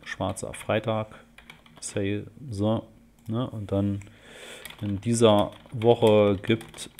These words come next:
es das Handy X Y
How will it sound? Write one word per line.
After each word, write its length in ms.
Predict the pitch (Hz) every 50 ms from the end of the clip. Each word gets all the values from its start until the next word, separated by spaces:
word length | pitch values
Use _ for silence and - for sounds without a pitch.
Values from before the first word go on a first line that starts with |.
| -
es 460 | - 117 113 110 107 - - - - -
das 480 | - 104 98 98 101 98 - - - - - - -
Handy 680 | - 117 113 117 117 113 113 110 107 107 107 107 - - - _ _ _ _ _ _ _ _ _ - - _ - _ _ _ _ _ _ - _ _ _ _ _ _ _ _ _ _ _ _ _ _ _ -
X 300 | 131 123 - - - -
Y 800 | 135 - - - - 117 104 110 107 107 104 107 107 107 104